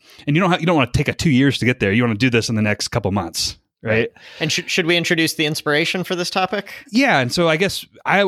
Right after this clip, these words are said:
Speaker 1: I've been thinking about this and feeling it, and I wasn't, I was definitely gonna bring this topic up at some point in the next few weeks, but I got a, um, I got a twi-, a tweet or a, what do you call it? A
Speaker 2: A
Speaker 1: Twitter
Speaker 2: D M.
Speaker 1: message? A D M, a direct message. I got,
Speaker 2: You're so
Speaker 1: I got a
Speaker 2: old, Rick.
Speaker 1: D M,
Speaker 2: <laughs>
Speaker 1: uh, from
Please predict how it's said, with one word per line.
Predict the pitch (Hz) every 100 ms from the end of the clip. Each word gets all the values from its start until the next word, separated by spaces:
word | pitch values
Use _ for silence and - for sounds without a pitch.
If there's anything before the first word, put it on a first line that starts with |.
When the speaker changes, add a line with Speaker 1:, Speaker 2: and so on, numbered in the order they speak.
| 170
Speaker 1:
I've | 151 170
been | 160
thinking | 156 143
about | 135 127 120
this | 127 123 127
and | 107
feeling | - 131 123 120
it, | 113 110
and | 117
I | 127
wasn't, | 160 147 -
I | 143
was | 127
definitely | 180 208
gonna | 175
bring | 139 139
this | 127
topic | 139 120 120 120
up | 113
at | 110
some | - 120 127
point | 151 143 120
in |
the | 127
next | 117 -
few | - 123
weeks, | 104 101 - - - - _ -
but | 139
I | 127
got | 170
a, | 143 117 123
um, | 117 110 98 - - _ _ _ _ _ -
I | 127
got | 139
a |
twi-, | - - 151 -
a | 117 107
tweet | - 139 131 104
or | 107 98
a, | - _ _ - _
what | 113
do |
you | 110
call | 107
it? | 98
A |
Speaker 2:
A |
Speaker 1:
Twitter | 113 143 123
Speaker 2:
D |
M. | 127
Speaker 1:
message? | 127 147 135 - -
A | 107
D | 127 131
M, | 101 92 110
a | 104
direct | - 120 131 -
message. | 110 - - - -
I |
got, | 123 120
Speaker 2:
You're | 101
so | - 113
Speaker 1:
I |
got | 92
a |
Speaker 2:
old, | 95 143
Rick. | 104 127
Speaker 1:
D | 113 101 - - 214 247 226
M, | -
Speaker 2:
<laughs> |
Speaker 1:
uh, | 113 110 107 101
from | - 135 120